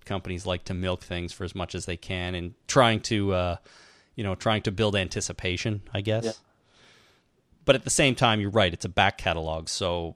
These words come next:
Speaker 1: you know, the real major fans have already seen all this content.
Speaker 2: That's true. That's
Speaker 1: Right?
Speaker 2: true.
Speaker 1: So why not put it out there and get new fans right away? So,
Speaker 2: Mm-hmm.
Speaker 1: I don't know. Hey, that's why they're the T V executives and we're just the podcasters.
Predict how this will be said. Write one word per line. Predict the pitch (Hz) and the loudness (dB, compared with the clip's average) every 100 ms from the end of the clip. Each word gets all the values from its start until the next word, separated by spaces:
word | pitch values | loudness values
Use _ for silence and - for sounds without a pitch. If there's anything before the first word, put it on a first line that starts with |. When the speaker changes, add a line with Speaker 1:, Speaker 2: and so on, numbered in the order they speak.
| _ | _
Speaker 1:
you | 135 | -6
know, | 98 85 82 - | -4 -4 -6 -8
the | 110 110 | 0 0
real | 104 139 139 113 - _ - | 4 6 6 4 -2 _ -4
major | 123 110 104 | 0 0 0
fans | - 110 95 87 | 0 0 0 -2
have | 98 | 0
already | 95 90 82 | 2 0 -2
seen | - 95 82 | -6 -6 -4
all | 76 | -6
this | 73 - | -8 -10
content. | - 71 71 135 143 - - | -8 -8 -8 -12 -14 -8 0
Speaker 2:
That's | 143 131 | 0 0
true. | - - 165 110 - _ _ | -2 2 2 2 -4 _ _
That's | 127 123 - | 0 0 0
Speaker 1:
Right? | |
Speaker 2:
true. | - - _ _ _ - - _ | -6 -18 _ _ _ -20 -20 _
Speaker 1:
So | - 104 | -4 0
why | 104 123 | 4 6
not | 143 117 | 6 4
put | 139 | 2
it | 110 | 6
out | 110 135 - | 6 6 2
there | 95 90 92 | 2 2 -2
and | 131 95 | -4 -6
get | 92 87 - | -6 -8 -6
new | 98 127 | -4 -4
fans | - 101 87 85 92 | -4 -4 -4 -4 -6
right | 95 90 | -6 -4
away? | 85 90 87 87 - - | -4 -6 -6 -10 -16 -18
So, | - | -10
Speaker 2:
Mm-hmm. | 147 123 123 120 | -8 -8 -4 -4
Speaker 1:
I | |
don't | 90 | -4
know. | 69 - - - - - - - | -8 -16 -20 -20 -18 -16 -8 0
Hey, | 180 82 - - | 2 0 -6 -4
that's | 120 - | -2 4
why | 139 | 6
they're | 135 135 | 8 6
the | 123 | 4
T | - | -2
V | 127 | -2
executives | 117 101 107 110 104 - | -2 0 -2 0 -2 -2
and | 95 90 | -6 -4
we're | 95 | -4
just | 90 - | -4 -8
the | - | -10
podcasters. | 71 71 - - - - | -12 -10 -14 -14 -16 -18